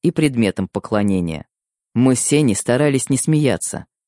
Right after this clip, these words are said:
но лицо у дочери выражало полное благоговение, когда невеста присела рядом с ней и обняла. Еще и разрешила потрогать фату.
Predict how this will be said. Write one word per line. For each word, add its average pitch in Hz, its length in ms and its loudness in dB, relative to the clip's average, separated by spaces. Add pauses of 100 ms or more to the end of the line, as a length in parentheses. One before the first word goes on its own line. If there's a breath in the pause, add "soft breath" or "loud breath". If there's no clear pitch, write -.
но 113 80 2
лицо 117 400 2
у 151 80 2
дочери 95 460 -2
выражало 127 500 0
полное 165 400 0
благоговение, 131 840 -2
когда 107 300 -2
невеста 101 540 0
присела 101 480 -2
рядом 92 280 0
с - 160 -12
ней 117 300 -2
и 113 100 0
обняла. 92 560 -2 (520)
Еще 120 440 2
и - 40 4
разрешила 135 520 0
потрогать 101 480 -2
фату. 87 440 -6